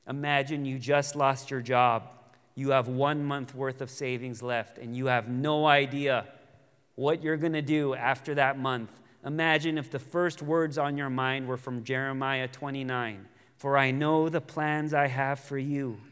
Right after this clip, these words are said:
plans to prosper you and not to harm you, plans to give you a hope and a future." What if that was the story you told yourself?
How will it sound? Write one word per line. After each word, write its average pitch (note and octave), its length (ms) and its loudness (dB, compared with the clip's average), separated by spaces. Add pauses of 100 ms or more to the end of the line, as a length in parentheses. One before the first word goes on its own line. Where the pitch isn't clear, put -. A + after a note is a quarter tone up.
(1000)
plans D3 380 0
to D3 80 -4
prosper D3+ 580 2
you C#3+ 260 -2
and A#2+ 160 -2
not D#3 340 2
to C#3 100 -4
harm D3+ 360 0
you, B2+ 160 -2
plans D3 360 -6
to D3 100 -8
give C3+ 180 -8
you C3+ 160 -4
a A#2+ 60 0
hope C3+ 340 -6
and B2 140 -10
a A2+ 40 -12
future." B2 600 -12 (360)
What C#3 160 2
if C#3+ 120 -6
that C#3+ 240 0
was C#3 220 -6
the B2+ 80 -6
story C3+ 400 -4
you A2+ 80 -8
told A#2+ 300 -10
yourself? G#2+ 460 -12